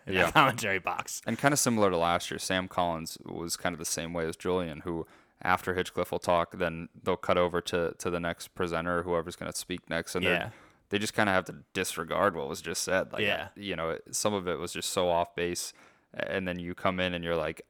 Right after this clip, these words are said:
Speaker 2: "I don't agree with that," but you can't, like, start a fight,
Speaker 1: Yeah,
Speaker 2: like
Speaker 1: you can't start an argument on
Speaker 2: Yeah.
Speaker 1: air, so you have to, like, try to pivot without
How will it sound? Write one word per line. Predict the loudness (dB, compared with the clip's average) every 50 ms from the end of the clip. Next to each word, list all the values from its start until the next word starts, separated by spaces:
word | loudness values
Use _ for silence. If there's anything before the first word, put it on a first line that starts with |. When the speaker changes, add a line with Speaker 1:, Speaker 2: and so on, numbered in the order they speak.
| _ _ _ _ -2
Speaker 2:
"I | 0 0 0 0 0 -2 -2 -2 -4 -4 -4 -4
don't | -4 -4 -4
agree | -4 -2 0 0 2
with | 2 2 2
that," | 2 2 2 2
but | -2
you | -2
can't, | 0 0 0 0 0
like, | -4 -6 -4
start | -2 -2 -2 -2
a | -4
fight, | -2 2 4 6 8
Speaker 1:
Yeah, | 10 10
Speaker 2:
like | 10 8
Speaker 1:
you | 6 4
can't | 4 4 4 6
start | 6 6 6 8
an | 8
argument | 8 8 6 6 4 2 0
on | -2 0
Speaker 2:
Yeah. | 0 2 4
Speaker 1:
air, | 4 4 4 2
so | 0 0 0
you | 2 2 4
have | 2 2 2
to, | 2
like, | 2 2 2 0 -2
try | -2 -2
to | -2 -2
pivot | -4 -4 -2 -2 0 0 -2 -4
without | -4 -4 -2 2 2 2 2 0 -4